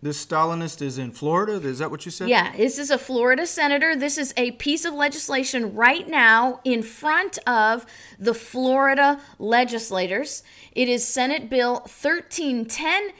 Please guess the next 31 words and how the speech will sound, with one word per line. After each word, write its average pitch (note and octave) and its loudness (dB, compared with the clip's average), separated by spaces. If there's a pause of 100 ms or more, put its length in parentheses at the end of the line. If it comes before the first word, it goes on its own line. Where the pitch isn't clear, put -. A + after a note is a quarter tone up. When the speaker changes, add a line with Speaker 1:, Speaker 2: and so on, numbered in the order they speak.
(360)
Speaker 2:
and C#4+ 4
it D4 0
makes C4+ 2
it C#4 0
a A#3+ 4
crime. C4+ 2 (280)
Let E4 -6
me F#4+ 2
read E4 2
this C4 -2
to C4 -4
you. G#3 0
"This C#4+ -2
is E4+ -6
proposed D#4 -4
legislation, A#3+ -4
an G#3+ -2
act C4+ 0
relating C#4 0
to B3+ -2
minors A3+ 2
posting C4 -2
firearms A#3 0
on A3+ -2
social C4+ -4
media, A3+ -2 (560)
prohibiting F4 2 (100)
the A#3 0
posting F#4 -2 (100)
or C4 2
publishing F4 0